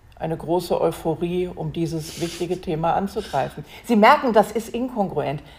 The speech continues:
das läuft nicht. Ich würde in jedem Fall mir klar machen, wenn ich als junge Frau vor allem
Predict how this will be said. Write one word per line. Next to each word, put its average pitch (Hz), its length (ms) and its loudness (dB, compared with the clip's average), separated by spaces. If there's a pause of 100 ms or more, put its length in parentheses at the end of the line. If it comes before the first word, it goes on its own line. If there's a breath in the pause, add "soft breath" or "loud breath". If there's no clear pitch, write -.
das 180 200 0
läuft 156 360 4
nicht. 156 180 -10 (380 loud breath)
Ich 247 200 -2
würde 233 220 10
in 214 220 4
jedem 233 380 2
Fall 185 360 6
mir 180 160 0
klar 196 400 6
machen, 262 440 -2 (680 loud breath)
wenn 190 140 6
ich - 220 2
als 180 340 6
junge 196 360 6
Frau 165 440 4
vor 220 240 6
allem 196 400 4